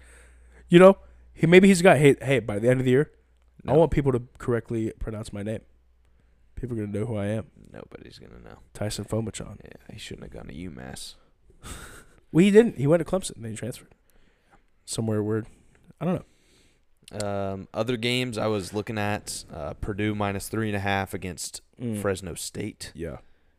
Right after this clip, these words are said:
Speaker 2: Uh, Tulane minus six and a half against South Alabama.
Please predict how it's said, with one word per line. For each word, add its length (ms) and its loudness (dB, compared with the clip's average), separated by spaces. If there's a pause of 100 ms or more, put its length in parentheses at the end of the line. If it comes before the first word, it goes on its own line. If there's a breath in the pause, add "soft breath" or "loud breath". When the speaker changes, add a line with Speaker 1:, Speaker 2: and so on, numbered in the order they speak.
(200)
Speaker 2:
Uh, 240 -10
Tulane 540 -2
minus 240 -4
six 260 -8
and 80 -8
a 60 -6
half 240 -6
against 500 -12 (460)
South 360 -8
Alabama. 680 -8